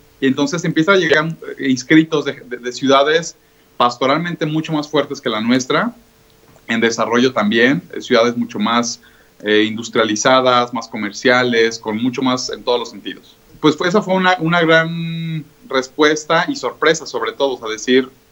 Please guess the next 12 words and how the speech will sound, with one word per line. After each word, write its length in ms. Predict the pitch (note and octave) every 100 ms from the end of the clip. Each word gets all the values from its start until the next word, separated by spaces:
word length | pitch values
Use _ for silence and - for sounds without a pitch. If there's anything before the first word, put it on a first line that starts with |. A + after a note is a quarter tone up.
| _
"Algo 340 | C3+ D3+ E3
está 200 | E3 D#3
pasando 280 | D3+ D3 C#3
aquí 320 | B2+ C#3 E3+
que 100 | E3+
el 60 | B2+
Señor 260 | A#2+ A#2 A#2+
quiere 260 | C3 B2+
decir 320 | A#2 - B2
y 100 | B2
quiere 480 | B2 B2 B2 A#2 G#2+ -
mostrarnos, 840 | A2+ - B2+ C3+ D#3+ G#3 B3+